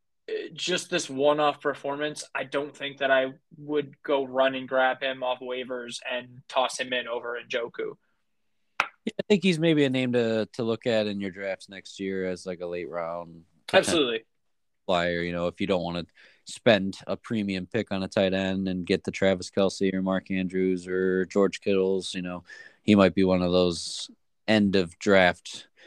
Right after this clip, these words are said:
Speaker 2: people that you take a chance on. So,
Speaker 1: And, and I think these next few weeks,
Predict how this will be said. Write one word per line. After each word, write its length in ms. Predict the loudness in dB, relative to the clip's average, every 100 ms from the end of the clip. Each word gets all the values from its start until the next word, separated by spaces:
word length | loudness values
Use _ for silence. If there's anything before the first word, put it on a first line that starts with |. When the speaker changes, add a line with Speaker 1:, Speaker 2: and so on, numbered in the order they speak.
| -20 _ _
Speaker 2:
people 380 | -2 0 0 0
that 140 | 0
you 120 | -2
take 240 | -4 -6 -6
a 40 |
chance 380 | -10 -8 -8 -10
on. 240 | -12 -12
So, 320 | -12 -12 -14 0
Speaker 1:
And, 120 | 2 2
and 220 | 0 0 2
I 100 | 2
think 220 | 2 -2
these 180 | -2 -2
next 220 | -2 -2
few 160 | -2 0
weeks, 400 | 0 -2 -4